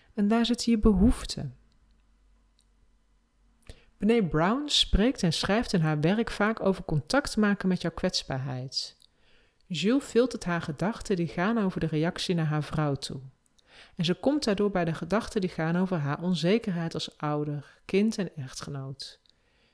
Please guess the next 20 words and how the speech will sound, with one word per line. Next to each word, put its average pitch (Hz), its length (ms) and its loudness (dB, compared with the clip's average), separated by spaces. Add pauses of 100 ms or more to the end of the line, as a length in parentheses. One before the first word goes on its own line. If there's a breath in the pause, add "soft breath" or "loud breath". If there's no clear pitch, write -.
Gestimuleerd 208 720 0
door 156 140 0
Hibbs, 208 480 0
Brown 185 300 2
en 151 160 -2
Johnson 233 720 0 (340 loud breath)
bedenkt 233 380 4
ze 190 200 0
vervolgens 185 640 2
wat 196 200 -2
ze - 80 -2
allemaal 151 340 -2
nodig 156 440 2
heeft. - 640 -12 (1300)
Nou, 214 160 0
bijvoorbeeld 196 480 -2
even 214 320 2
hardop 180 340 4
mogen 156 320 -2
zeggen 175 440 -4